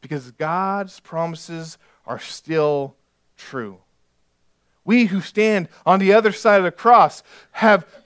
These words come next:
all these promises and know that all the promises of God find their yes and amen in Jesus Christ. And that the reality is that we who stand in Jesus Christ are par-, are partakers of these same promises he made to Abram.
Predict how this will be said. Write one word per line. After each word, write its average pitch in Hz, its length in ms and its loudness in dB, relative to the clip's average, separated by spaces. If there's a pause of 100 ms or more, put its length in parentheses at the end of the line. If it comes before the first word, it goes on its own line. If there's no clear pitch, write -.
(100)
all 247 340 8
these 196 220 -4
promises 202 500 -2
and 185 180 -2
know 240 240 6
that 185 220 0
all 247 260 6
the 226 120 -2
promises 240 460 -4
of 196 200 -6
God 160 400 4 (200)
find 208 280 2
their 190 140 0
yes 240 480 -2 (180)
and - 140 -2
amen 196 640 -2 (180)
in 165 140 -4
Jesus 165 380 -10
Christ. - 640 -8 (280)
And 202 240 0
that 190 240 2
the 190 80 -4
reality 220 600 2
is 185 100 0
that 175 260 -2
we 247 240 -4
who 180 180 -8
stand 220 440 -4
in 247 260 0
Jesus 196 320 -10
Christ 226 400 -2 (240)
are 196 140 4
par-, 185 340 -6
are 175 80 2
partakers 180 880 -4 (200)
of 190 180 2
these 214 160 -4
same 302 400 -4
promises 240 640 -4
he 196 100 -4
made 214 440 0
to 214 240 -2
Abram. 160 340 -8